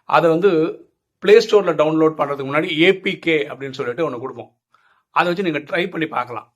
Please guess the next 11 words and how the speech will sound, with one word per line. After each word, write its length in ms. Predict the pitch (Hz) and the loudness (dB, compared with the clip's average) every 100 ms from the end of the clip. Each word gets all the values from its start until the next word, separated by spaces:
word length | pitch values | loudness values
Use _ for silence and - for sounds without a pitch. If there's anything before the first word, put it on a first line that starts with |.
| _ _ _ _ _ | _ _ _ _ _
யாருக்காவது 500 | 147 185 202 202 190 | 2 4 4 2 2
இது 160 | 156 | -6
வந்து 400 | 160 170 143 131 123 | -4 -2 -2 -4 -4
ஒர்க் 280 | 151 165 156 | -4 0 0
ஆகுதா 200 | 156 147 | 0 -2
இல்லைன்னு 220 | 147 143 | -8 -8
செக் 180 | 175 175 | -10 -6
பண்ணி 160 | 170 | -6
பார்க்கறேன் 520 | 151 139 131 127 113 - | -4 -4 -4 -6 -6 -14
அப்படின்னு 320 | 123 131 147 - | -14 -10 -10 -6
சொல்றவங்க, 600 | 120 123 117 151 196 | -6 -6 -4 -4 -4